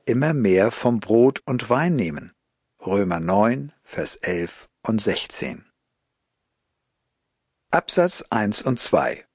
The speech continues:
Frage A. Was ließ Jehova über die heutige Zeit voraussagen? Frage B.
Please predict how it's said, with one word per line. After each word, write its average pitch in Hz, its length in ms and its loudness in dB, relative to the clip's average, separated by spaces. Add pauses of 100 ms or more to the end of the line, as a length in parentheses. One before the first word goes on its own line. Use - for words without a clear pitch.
Frage - 600 -2
A. 151 280 2 (600)
Was 110 520 0
ließ 131 400 0
Jehova 117 540 4
über 107 280 2
die 107 140 6
heutige 104 520 2
Zeit 87 380 -2
voraussagen? 131 840 0 (540)
Frage 82 500 -2
B. 87 320 0